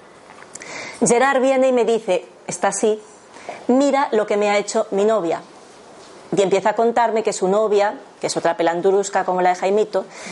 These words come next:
ta, ta, ta, ta, ta, ta, ta, ta, ta. Y después de media hora de que me caliente la cabeza con lo que le ha hecho su novia, porque sabéis que cuando entras en bucle, el de al lado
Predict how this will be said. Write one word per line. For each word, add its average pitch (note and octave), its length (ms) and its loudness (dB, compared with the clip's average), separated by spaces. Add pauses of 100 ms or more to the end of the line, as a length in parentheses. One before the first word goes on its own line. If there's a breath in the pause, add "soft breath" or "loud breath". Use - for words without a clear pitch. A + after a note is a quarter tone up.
(420 loud breath)
ta, G3+ 120 2
ta, G3+ 160 0
ta, A3+ 240 2
ta, G#3+ 120 0
ta, G3 180 0
ta, G3+ 240 0
ta, G#3 100 0
ta, B3 140 0
ta. E4+ 260 -2 (840 loud breath)
Y A#3+ 100 2
después A#3 280 0
de E4 100 0
media D#4 320 2
hora D4 140 2
de A3 100 0
que G#3+ 100 -2
me G3 100 -2
caliente A3 360 2
la B3+ 120 2
cabeza C4 340 0
con F#3 140 -2
lo F3 100 2
que F3 140 0
le F3 80 2
ha F#3+ 60 2
hecho G3+ 180 -2
su A#3+ 140 0
novia, A#3 340 2
porque F3 180 -4
sabéis F#3+ 260 0
que A3+ 100 0
cuando G3+ 240 -2
entras B3 260 0
en G#3+ 100 0
bucle, A3+ 380 0
el G3 100 2
de F#3+ 80 2
al F#3 140 2
lado G#3+ 340 2